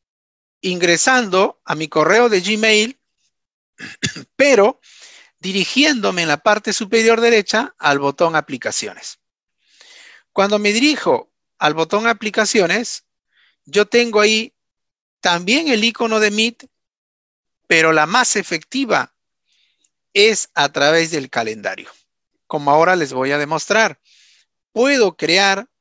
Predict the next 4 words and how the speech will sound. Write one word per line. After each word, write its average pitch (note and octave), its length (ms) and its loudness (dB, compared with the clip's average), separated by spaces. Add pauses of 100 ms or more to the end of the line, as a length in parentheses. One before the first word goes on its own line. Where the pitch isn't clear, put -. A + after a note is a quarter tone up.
(680)
mi F#3 440 -6 (260)
reunión F#3+ 640 -2
de E3+ 120 -4
videoconferencia G#3 1000 -4